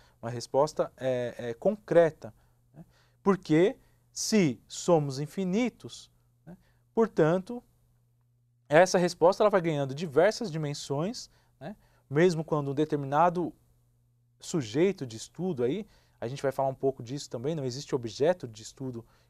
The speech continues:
quando se fala do ser, né? Mas quando nós estudamos aquilo ou aquela pessoa, essa resposta à pergunta, "O que é aquilo ou aquela pessoa?",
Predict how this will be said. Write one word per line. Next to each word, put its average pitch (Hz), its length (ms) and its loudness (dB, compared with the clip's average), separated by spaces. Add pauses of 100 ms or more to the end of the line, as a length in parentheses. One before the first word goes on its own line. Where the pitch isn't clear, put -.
(100)
quando 123 80 -8
se - 80 -14
fala 120 240 0
do 123 100 -12
ser, 185 360 -2
né? 170 180 -8 (480)
Mas 139 140 -2
quando 170 200 2
nós 160 180 2
estudamos 143 600 -2
aquilo 175 640 -2
ou 127 100 4
aquela 123 320 -2
pessoa, 185 580 -2 (480)
essa 190 300 4
resposta 143 640 0
à 135 40 0
pergunta, 131 460 -4
"O 160 40 -4
que 160 340 2
é 165 260 4 (400)
aquilo 123 500 -6
ou 135 40 2
aquela 139 320 0
pessoa?", 180 500 -6